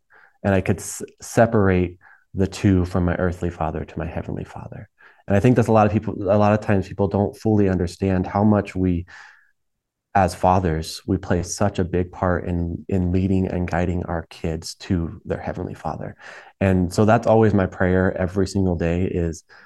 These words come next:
"God, help me guide and direct and lead my kids to their Heavenly Father and point them that direction." And that's easier said than done.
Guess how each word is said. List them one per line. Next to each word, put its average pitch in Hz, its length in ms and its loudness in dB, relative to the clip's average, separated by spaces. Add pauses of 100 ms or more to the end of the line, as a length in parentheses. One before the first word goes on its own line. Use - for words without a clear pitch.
(240)
"God, 87 240 2
help - 260 0
me 90 440 0
guide 87 380 0
and 85 320 -6
direct 82 380 -4
and 87 240 -4
lead 85 200 -4
my 82 160 -6
kids 82 540 -8 (680)
to 92 220 0
their 78 120 -2
Heavenly - 340 -8
Father - 480 -8
and 87 160 -4
point 82 300 -6
them 80 160 -6
that - 160 -10
direction." 80 480 -10 (320)
And 101 200 4
that's 107 420 0 (1300)
easier 123 340 6
said 117 240 4
than 131 120 6
done. 90 300 2